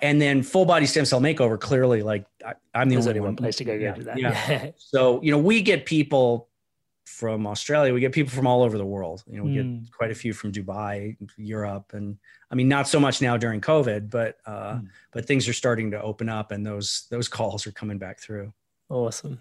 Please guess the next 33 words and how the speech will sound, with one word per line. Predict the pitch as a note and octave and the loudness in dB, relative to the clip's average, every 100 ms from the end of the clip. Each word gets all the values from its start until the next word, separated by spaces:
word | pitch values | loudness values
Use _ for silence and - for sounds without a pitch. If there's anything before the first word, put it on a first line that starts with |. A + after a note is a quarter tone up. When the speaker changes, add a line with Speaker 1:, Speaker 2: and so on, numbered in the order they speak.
| _ | _
Speaker 2:
Thank | D3+ C#3+ | -10 -8
you | D3 | -8
so | C#3+ | -6
much | C3 - | -6 -8
for | - | -10
sharing | G#2+ C3 B2 B2 | -10 -6 -4 -4
that | A#2+ A2+ | -6 -8
for | - C3+ | -12 -12
us | B2 C3+ | -12 -12
as | B2 | -12
well, | C#3+ C#3 | -10 -10
Harry. | C3+ C3+ C3+ | -8 -8 -2
And, | C3+ C#3 | 2 4
uh, | C3+ - - - - - | 2 -2 -16 -18 -16 -4
one | F3+ | 0
of | A#3 | 0
the | |
questions | A#3 G#3 - E3+ | -2 -6 -4 -2
I've | D#3 D3 | -2 0
got | D3+ D#3+ | -2 0
is, | D#3 D3 F#3 | -4 -2 -6
over | F#3+ | -4
time, | G#3 E3 F3 D3+ C#3 - _ - | -4 -2 -2 -2 -4 -14 _ -6
I, | E3+ - | -4 -4
like, | F3+ E3 - F3+ | -4 -6 -6 -10
the | |
therapy | D#3+ F#3 G3 G3+ | -4 -2 0 -2
is | E3+ | -4
becoming | E3 D#3 D3 | -4 -4 -2
more | C#3+ C#3 | -2 -2
and | C3+ | -2
more | C3 B2+ | -4 -6
affordable? | - E3 E3+ A3+ | -8 -10 -6 -6